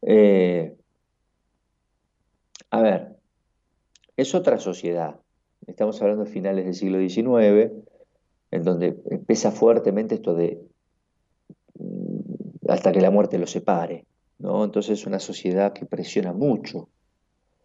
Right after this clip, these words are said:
por la no ruptura de esa relación entre, este,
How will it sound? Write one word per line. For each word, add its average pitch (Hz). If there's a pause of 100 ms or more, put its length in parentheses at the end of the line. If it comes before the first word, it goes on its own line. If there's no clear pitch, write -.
(960)
por 95
la 92
no 104
ruptura 104
de 95
esa 90
relación 92
entre, 80
este, -